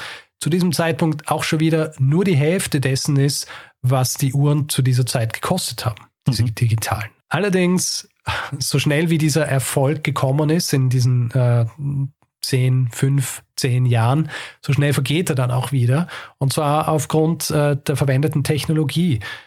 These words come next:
Speaker 1: Es stellt sich nämlich raus, dass L E Ds einfach zu fehleranfällig sind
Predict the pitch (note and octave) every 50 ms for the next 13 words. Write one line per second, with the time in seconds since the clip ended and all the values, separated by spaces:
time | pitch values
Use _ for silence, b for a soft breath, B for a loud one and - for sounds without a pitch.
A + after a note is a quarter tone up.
0 | B B B B _ _ - - B2+ - - D#3 E3+ E3 G3+ F3+ F3+ E3+ D#3 C3+
1 | C3 C#3 C#3 C#3 E3 - - - D3 D3 - C#3+ C#3+ D3+ D3 C3 C#3+ C3+ C3+ D3
2 | E3 D#3+ - - - - - - - C#3+ C#3+ D3+ D3+ D3 - - F3+ F3 - -
3 | D3+ C#3+ D#3 F3 D#3+ C#3+ C#3 D3 D3 D3 - E3 D#3+ E3+ E3 - - - E3 E3
4 | E3+ F3 E3+